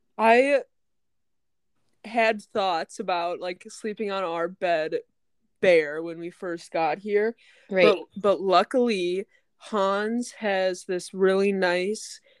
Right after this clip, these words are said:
Speaker 1: like, thin wool blanket, um,
Speaker 2: Okay.
Speaker 1: that we were able to roll up and fit in our suitcase.
Speaker 2: Right.
Speaker 1: So we actually did have that one thin wool blanket to
Speaker 2: Oh,
Speaker 1: sleep
Speaker 2: that's good.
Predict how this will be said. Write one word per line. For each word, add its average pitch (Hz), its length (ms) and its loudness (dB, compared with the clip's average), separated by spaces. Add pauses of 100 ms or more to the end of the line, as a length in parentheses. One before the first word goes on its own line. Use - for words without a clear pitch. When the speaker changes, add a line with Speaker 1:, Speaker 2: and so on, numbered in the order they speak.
(120)
Speaker 1:
like, 185 300 0
thin 226 840 2 (640)
wool 196 500 0
blanket, 180 680 -2 (180)
um, 196 100 2
Speaker 2:
Okay. 175 300 2
Speaker 1:
that 185 160 -2
we 196 120 0
were 185 100 2
able 180 200 0
to 208 140 -8
roll 170 380 0
up 175 180 -4
and 180 200 -6
fit 165 500 0 (140)
in 180 260 0
our 175 300 0
suitcase. 202 800 -2 (280)
Speaker 2:
Right. 160 280 0 (140)
Speaker 1:
So 240 80 4
we 208 120 8
actually 202 420 2
did 202 260 -4
have 175 220 -10
that 160 220 -8
one 175 540 -6 (600)
thin 185 320 -2
wool 175 220 6
blanket 165 600 0
to 160 160 -4 (160)
Speaker 2:
Oh, 190 160 4
Speaker 1:
sleep 180 40 0
Speaker 2:
that's - 220 -4
good. - 140 -10